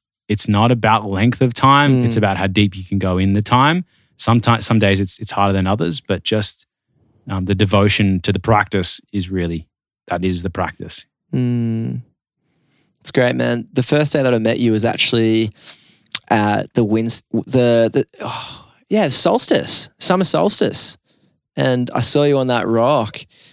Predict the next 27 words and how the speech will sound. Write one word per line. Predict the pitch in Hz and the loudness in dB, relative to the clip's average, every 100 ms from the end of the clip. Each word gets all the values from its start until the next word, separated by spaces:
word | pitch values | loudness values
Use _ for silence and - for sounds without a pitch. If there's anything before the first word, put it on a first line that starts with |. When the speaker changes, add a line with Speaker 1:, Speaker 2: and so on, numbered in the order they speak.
| _ _ | _ _
Speaker 2:
in | 135 | -2
that | 123 - | -2 -2
circle | - 120 123 - 123 117 113 - - - | 0 2 0 0 2 2 -2 -6 -20 -10
just | - 123 - | -2 -2 0
in | |
December, | 120 120 120 117 120 117 110 107 - - _ - | 0 2 2 2 2 2 0 -4 -12 -20 _ 0
welcoming | 135 127 139 127 123 123 117 - | 0 2 0 2 0 0 -2 -2
in | 127 | 0
the | 123 | 2
age | 120 117 117 | 2 2 0
of | |
Aquarius. | 113 - 110 120 139 104 101 - - | -2 0 2 4 2 2 0 -4 -4
And | 110 110 107 104 - - | -2 0 0 -4 -6 -2
man, | 131 139 | 0 2
it | 113 | 2
was, | 107 | 0
it | - | 0
was | 120 127 | 0 0
a | |
phenomenal | 117 131 120 120 135 120 113 104 101 | 0 2 2 2 2 2 2 0 -4
time. | - 120 120 117 | -2 2 2 2
The | 113 | 2
energy | 113 120 113 | 2 0 0
there | 110 107 110 113 | 2 2 2 2
was | 107 101 101 - - | 2 0 0 -2 -4
something | - - 120 113 104 101 - - | -6 -2 0 0 -2 -6 -10 -4
otherworldly. | 120 117 104 98 104 117 101 98 | 0 0 0 2 0 0 -2 -2